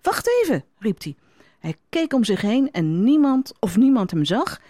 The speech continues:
en wiste toen snel met zijn staart de streep uit.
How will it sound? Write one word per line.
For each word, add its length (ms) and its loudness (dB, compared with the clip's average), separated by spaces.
en 160 0
wiste 420 -2
toen 240 -8
snel 580 0
met 340 -2
zijn 200 -6
staart 680 -12
de 120 -14
streep 720 -6
uit. 440 -12